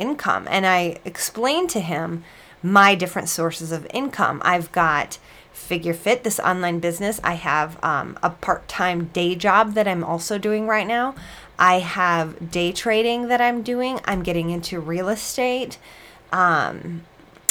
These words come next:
um, wholesaling home properties and flipping. And what else do I do? Isagenix. I have a multi-level marketing.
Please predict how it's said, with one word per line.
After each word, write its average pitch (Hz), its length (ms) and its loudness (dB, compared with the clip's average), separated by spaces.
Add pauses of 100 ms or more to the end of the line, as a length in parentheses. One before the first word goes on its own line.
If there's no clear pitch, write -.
um, 147 320 0
wholesaling 240 840 0
home 175 260 -2
properties 226 480 2
and 175 180 -2
flipping. 294 460 0 (520)
And 214 720 4
what 196 220 0
else 180 180 4
do 185 120 -4
I 170 80 2
do? 180 140 -2
Isagenix. 196 1040 0
I 196 100 4
have 185 180 -2
a 175 60 0
multi-level 175 720 -2
marketing. 226 580 -4